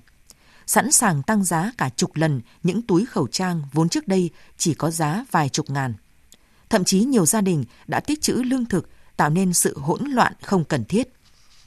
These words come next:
Trong sự hoảng loạn vô lý ấy, không ít kẻ kinh doanh thiếu đạo đức đã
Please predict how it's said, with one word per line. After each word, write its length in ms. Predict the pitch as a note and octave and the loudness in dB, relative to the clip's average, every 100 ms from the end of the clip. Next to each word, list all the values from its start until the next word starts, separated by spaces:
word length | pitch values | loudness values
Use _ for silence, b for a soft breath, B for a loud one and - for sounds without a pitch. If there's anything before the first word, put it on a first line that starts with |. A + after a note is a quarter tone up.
| b b b b b b | b b b b b b
Trong 160 | - C4+ | 0 2
sự 180 | A#3 C#3+ | 2 0
hoảng 300 | D3 D#3 C3 | 0 0 2
loạn 220 | D#3+ - C3 | 0 0 0
vô 120 | A#3+ | 4
lý 140 | G3+ | 4
ấy, 280 | G3+ F3 B3+ - b b | 4 2 2 -4 b b
không 180 | - G#3 | 2 2
ít 240 | C4+ - | 2 0
kẻ 200 | G3+ C3+ - | 0 0 0
kinh 200 | G#3+ G#3+ | 0 2
doanh 320 | F#3+ G#3 G3 F3 - | 2 2 2 0 0
thiếu 260 | F3 G#3+ | 2 2
đạo 140 | A3+ - | 0 -2
đức 200 | D#3+ D#4 - b b | -2 -4 -8 b b
đã 140 | E3 | -2